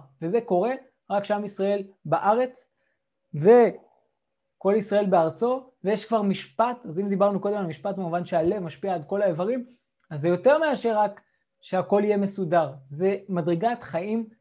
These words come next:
חדשה, זאת אומרת, כל עם ישראל מונהג על ידי, אה, הביטוי המופלא הזה שראינו פה ב-, באורות התשובה,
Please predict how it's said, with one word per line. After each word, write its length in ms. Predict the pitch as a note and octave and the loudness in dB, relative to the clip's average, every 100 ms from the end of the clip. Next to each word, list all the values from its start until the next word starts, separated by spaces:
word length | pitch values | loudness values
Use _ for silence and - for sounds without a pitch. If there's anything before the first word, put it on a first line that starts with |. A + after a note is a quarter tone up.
| _ | _
חדשה, 520 | - D#3 E3 G#3+ G3 | -6 -2 0 0 0
זאת 100 | C3+ | -2
אומרת, 200 | D#3+ D#3 | -8 -6
כל 160 | G3 G#3+ | -6 -6
עם 100 | F#3+ | -6
ישראל 260 | F#3+ F3+ | -4 -2
מונהג 600 | F3 E3 D3 F3+ G#3+ A3+ A#3+ _ _ _ _ | -2 -2 -2 2 2 2 -6 _ _ _ _
על 140 | E3 E3+ | -2 2
ידי, 440 | E3 G3+ G#3+ G#3+ - _ _ _ | 2 2 2 0 -8 _ _ _
אה, 300 | E3+ E3 D#3+ | -6 -2 -2
הביטוי 360 | D3+ D3+ G3+ A3 | -2 -2 2 6
המופלא 400 | G3+ F3 C#3+ G#3+ | 6 4 0 2
הזה 220 | A3 E3 | 4 2
שראינו 500 | - D#3 D3+ F3 F#3 | -4 -6 -4 -4 -4
פה 120 | F3+ D3+ | -4 -4
ב-, 640 | D#3 D3+ D3 C#3+ D#3+ C#3+ D3 D3 C#3+ C#3+ _ _ _ | -4 -4 -4 -8 -14 -8 -6 -6 -8 -10 _ _ _
באורות 240 | D3+ F3+ F#3+ | -2 0 0
התשובה, 400 | G3 E3 F#3 | -4 -2 2